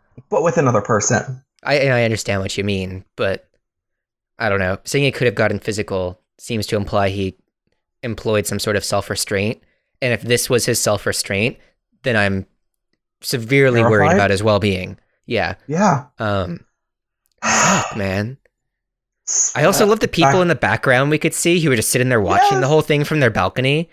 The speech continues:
Speaker 2: Like, what a great
Speaker 1: I'm sure
Speaker 2: day
Speaker 1: they're
Speaker 2: for
Speaker 1: just
Speaker 2: them.
Speaker 1: like, yeah. Although I'm sure they probably thought it was like, like a s-, like a, a scripted show.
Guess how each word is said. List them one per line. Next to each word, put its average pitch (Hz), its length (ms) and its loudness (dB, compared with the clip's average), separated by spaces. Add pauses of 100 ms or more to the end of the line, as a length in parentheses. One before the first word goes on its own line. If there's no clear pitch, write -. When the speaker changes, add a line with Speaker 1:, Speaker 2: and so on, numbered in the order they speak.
(260)
Speaker 2:
Like, 123 100 -4
what 190 80 4
a 226 60 6
great 120 300 4
Speaker 1:
I'm 160 40 -4
sure - 140 2
Speaker 2:
day - 60 4
Speaker 1:
they're 175 80 4
Speaker 2:
for 160 40 0
Speaker 1:
just - 120 2
Speaker 2:
them. 127 260 4
Speaker 1:
like, 95 120 -8 (720)
yeah. 147 560 2
Although 165 220 2
I'm 180 100 4
sure 247 220 0
they 143 220 2
probably 196 460 0
thought 180 240 2
it - 60 2
was 160 140 0
like, 135 260 -2 (240)
like 135 340 2 (140)
a 120 40 4
s-, - 400 2
like 123 160 -2
a, 117 180 2
a 131 100 4
scripted 110 640 2
show. - 500 0